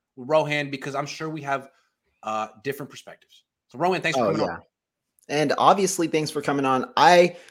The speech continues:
Speaker 2: unfortunately, like, normally I've been watching your stuff, obviously in awe of your work ethic, especially as well. But because of this time, like you,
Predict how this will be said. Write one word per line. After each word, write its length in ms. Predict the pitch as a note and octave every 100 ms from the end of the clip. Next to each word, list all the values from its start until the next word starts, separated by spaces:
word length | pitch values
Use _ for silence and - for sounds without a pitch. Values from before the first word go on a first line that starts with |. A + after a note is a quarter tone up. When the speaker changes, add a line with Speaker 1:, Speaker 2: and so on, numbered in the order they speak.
| -
Speaker 2:
unfortunately, 600 | C3+ - F3 G#3 C#3 -
like, 260 | D3 - D#3
normally 420 | F3+ C4+ A#3+ D#3+
I've 120 | C3+
been 160 | D3 C#3
watching 320 | C#3 - B2+
your 100 | B2
stuff, 300 | - B2+ -
obviously 600 | D3+ D3 C#3 C3+ C3+ B2+
in 100 | B2+
awe 340 | B2 B2 A#2+ - _ _
of 240 | C3 B2 - _
your 500 | C3+ B2 C#3+ D3 C3 B2+
work 340 | B2 C#3 D#3
ethic, 260 | C#3+ B2 A2+
especially 720 | A2+ - C3 A#2+ - A2 A2 _ C3
as 180 | B2
well. 380 | G#2+ A#2 A2+ A2 -
But 260 | B2+ - _ _ -
because 320 | C#3+ F3+ E3+
of 80 | F3
this 160 | E3
time, 340 | E3+ E3+ F3 D#3+
like 240 | C3+ D#3+ E3
you, 340 | F3 G#3+